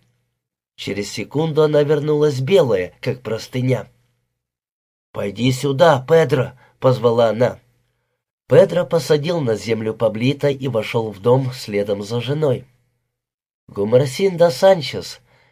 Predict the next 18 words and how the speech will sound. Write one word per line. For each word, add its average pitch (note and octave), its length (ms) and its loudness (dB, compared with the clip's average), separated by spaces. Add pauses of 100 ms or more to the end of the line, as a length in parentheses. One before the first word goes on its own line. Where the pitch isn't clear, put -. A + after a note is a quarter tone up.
лежал E3 440 4
на F3+ 120 0
кровати D3+ 520 2
совсем A2+ 480 -6
неподвижно, C3+ 760 -4 (380)
в F2+ 120 -16
новой D#3+ 380 4
рубахе, A#2+ 720 -2 (100)
в F#2+ 120 -16
новых G#2 400 -4
брюках. C#3 580 -6 (800)
Он D3+ 360 4
навсегда E3+ 500 0
расстался C#3 640 2
со B2+ 160 -8
своими G#2 380 -8
старыми A2 480 -4
лохмотьями. C3 840 -6